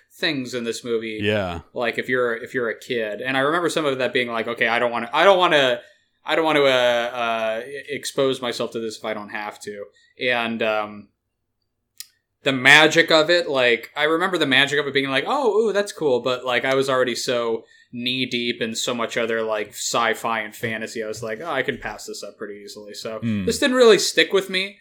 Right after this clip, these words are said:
Speaker 2: Yeah.
Speaker 1: but seeing it as a kid, like, it definitely had an impact.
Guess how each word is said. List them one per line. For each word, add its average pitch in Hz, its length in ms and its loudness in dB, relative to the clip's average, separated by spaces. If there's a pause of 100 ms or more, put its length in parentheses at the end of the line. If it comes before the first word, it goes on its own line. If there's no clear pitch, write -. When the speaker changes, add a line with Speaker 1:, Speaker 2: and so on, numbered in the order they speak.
(140)
Speaker 2:
Yeah. 123 160 0
Speaker 1:
but 151 260 6 (460)
seeing 220 540 2
it 123 240 2 (140)
as 139 220 0
a 131 60 0
kid, 135 360 2
like, 117 380 0
it 359 180 -2
definitely 226 360 0
had 117 100 2
an 120 60 -4
impact. 139 580 -8